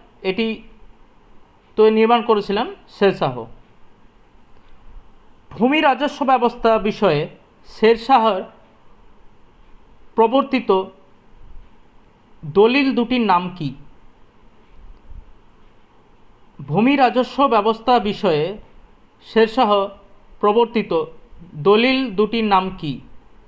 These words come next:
পাট্টা ও কবুলিয়ত। পানিপথের দ্বিতীয় যুদ্ধ কবে হয়েছিল? পনেরোশো পঁয়ষট্টি খ্রিস্টাব্দে পানিপথের দ্বিতীয় যুদ্ধ হয়েছিল।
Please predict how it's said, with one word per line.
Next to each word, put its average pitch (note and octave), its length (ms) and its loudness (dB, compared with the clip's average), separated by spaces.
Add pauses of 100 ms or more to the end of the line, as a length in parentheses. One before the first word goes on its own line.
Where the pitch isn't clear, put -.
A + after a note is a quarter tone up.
পাট্টা A3 440 2 (460)
ও G3 100 4 (1500)
কবুলিয়ত। A3 520 0 (3250)
পানিপথের C#4 560 0
দ্বিতীয় A#3 380 -2
যুদ্ধ F#3+ 260 -4 (800)
কবে A3 240 0
হয়েছিল? D3 400 -4 (1200)
পনেরোশো C4 360 0
পঁয়ষট্টি B3+ 500 -2
খ্রিস্টাব্দে G#3 460 -4 (1080)
পানিপথের A3 500 2
দ্বিতীয় G#3+ 300 0
যুদ্ধ F#3+ 240 -4
হয়েছিল। D3 440 -2